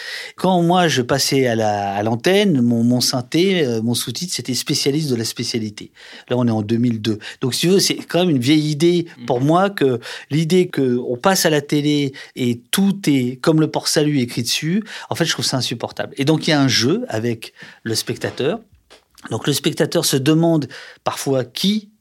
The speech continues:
Speaker 1: me dit ça, qui est cette personne. Mais, mais l'idée, c'est, c'est,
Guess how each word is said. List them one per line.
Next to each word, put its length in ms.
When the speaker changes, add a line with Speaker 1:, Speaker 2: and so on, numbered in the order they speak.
Speaker 1:
me 180
dit 160
ça, 340
qui 380
est 80
cette 260
personne. 680
Mais, 260
mais 120
l'idée, 520
c'est, 300
c'est, 320